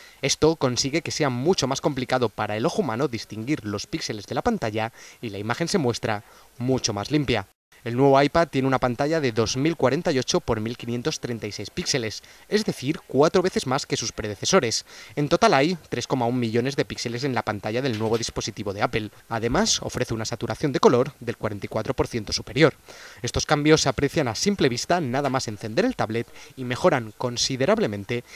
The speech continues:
el visionado de fotografías, vídeos o el uso de videojuegos. De hecho, la fotografía ha adquirido mucho más peso en el nuevo iPad.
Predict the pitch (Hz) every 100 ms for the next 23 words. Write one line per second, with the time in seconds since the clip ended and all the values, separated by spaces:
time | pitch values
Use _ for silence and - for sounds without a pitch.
0 | - 117 104 - 117 127 147 143 - -
1 | 107 110 175 226 233 - - - - 123
2 | 165 220 233 - - - 131 110 113 113
3 | 101 101 104 160 143 113 - - _ _
4 | _ _ - - _ - 123 123 135 156
5 | 156 147 123 120 120 135 147 - 143 185
6 | 156 135 156 135 127 - 127 185 139 113
7 | 101 120 170 117